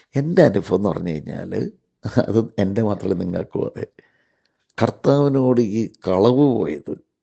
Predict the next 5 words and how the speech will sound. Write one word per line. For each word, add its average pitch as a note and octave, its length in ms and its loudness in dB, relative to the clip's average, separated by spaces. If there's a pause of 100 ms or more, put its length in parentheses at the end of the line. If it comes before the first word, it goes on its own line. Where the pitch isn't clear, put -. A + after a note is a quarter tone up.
(160)
സ്വർണം G#2 540 0
കട്ടുപോയത്, - 840 -2 (1000)
ഇതെല്ലാം C3 920 2
ഞാൻ G2 280 -6 (400)
പ്രാർത്ഥിച്ചിട്ട് F2+ 720 -4